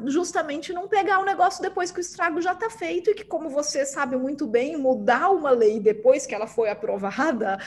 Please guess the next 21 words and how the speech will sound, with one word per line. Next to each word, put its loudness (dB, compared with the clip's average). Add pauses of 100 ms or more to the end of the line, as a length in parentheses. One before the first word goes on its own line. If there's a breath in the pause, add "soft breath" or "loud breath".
(320 loud breath)
é, 0
é, 2
é 6
um -2
processo 0
legislativo 0
muito -6
complicado. -2 (240 loud breath)
Então, 0
o -6
ideal -2
é 0
isso -6
que -4
você -4
falou 0
mesmo, -2
é -6
fazer -6
um -4
acompanhamento. -2